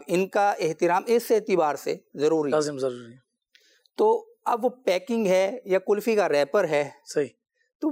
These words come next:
Speaker 1: وہ عام طور پہ کلفی کھائی، مٹھائی کھائی یا کوئی اس طرح کی اور چیز کھائی تو وہ ریپر وغیرہ زمین پہ پھینک
Speaker 2: پھینک
Speaker 1: دیتی ہیں۔
Speaker 2: اب اس پہ وہ نام لکھا ہوا۔
Speaker 1: ہاں۔ اب جو حساس طبیعت کا ہوگا نا،
Speaker 2: ہوں۔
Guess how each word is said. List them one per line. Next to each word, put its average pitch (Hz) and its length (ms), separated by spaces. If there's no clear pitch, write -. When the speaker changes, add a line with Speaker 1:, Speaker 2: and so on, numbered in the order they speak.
Speaker 1:
وہ 240 300
عام 185 300
طور 214 160
پہ 214 180
کلفی 208 360
کھائی، 185 340
مٹھائی 165 500
کھائی 180 380
یا 190 180
کوئی 185 120
اس 180 120
طرح 190 140
کی 185 100
اور 185 220
چیز 196 280
کھائی 175 280
تو 190 100
وہ 220 220
ریپر 180 320
وغیرہ 180 300
زمین 156 260
پہ 147 80
پھینک 120 220
Speaker 2:
پھینک 120 180
Speaker 1:
دیتی - 200
ہیں۔ - 60
Speaker 2:
اب 185 160
اس 185 140
پہ 214 80
وہ 180 140
نام 160 200
لکھا 160 160
ہوا۔ 147 120
Speaker 1:
ہاں۔ 135 80
اب 214 140
جو 226 180
حساس 233 400
طبیعت 208 300
کا 185 100
ہوگا 139 200
نا، 135 100
Speaker 2:
ہوں۔ 123 200